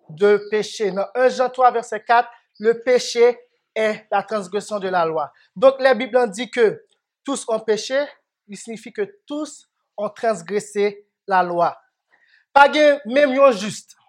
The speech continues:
Pas même yon seul fid-, yon seul fidèle observateur de dix commandements, mon Dieu. Donc, nous toutes, nous méritons la mort.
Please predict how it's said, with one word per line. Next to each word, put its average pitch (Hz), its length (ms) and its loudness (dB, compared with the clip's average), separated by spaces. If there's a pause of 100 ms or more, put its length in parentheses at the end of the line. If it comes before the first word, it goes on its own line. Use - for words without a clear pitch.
(1000)
Pas 285 200 8
même 294 200 4
yon 277 100 2
seul 294 340 4
fid-, 247 340 -10 (180)
yon 247 120 2
seul 277 260 6
fidèle 254 400 4
observateur 240 880 4 (720)
de 226 540 4
dix 180 220 -8
commandements, 220 420 2
mon 208 160 -4
Dieu. 175 340 -4 (1200)
Donc, 240 320 -2 (160)
nous 226 140 -8
toutes, - 520 -10
nous 202 120 -8
méritons 208 520 -2 (520)
la 190 200 -4
mort. 175 320 -2